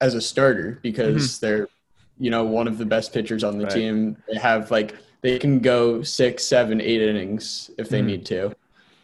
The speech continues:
Speaker 1: And, I mean, I guess relievers are almost like a niche position.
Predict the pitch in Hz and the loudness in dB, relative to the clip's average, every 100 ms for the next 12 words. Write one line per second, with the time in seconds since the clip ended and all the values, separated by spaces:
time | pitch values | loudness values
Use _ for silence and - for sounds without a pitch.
0 | - 120 117 117 123 123 123 117 - 135 | -6 0 2 2 2 2 0 -4 0 2
1 | 131 147 202 180 131 135 147 156 147 123 | 4 4 4 4 4 4 2 2 4 4
2 | 127 135 139 120 107 104 107 - 110 98 | 4 2 0 0 2 2 0 -4 -8 -6
3 | 98 - 104 113 | -6 -6 -6 -6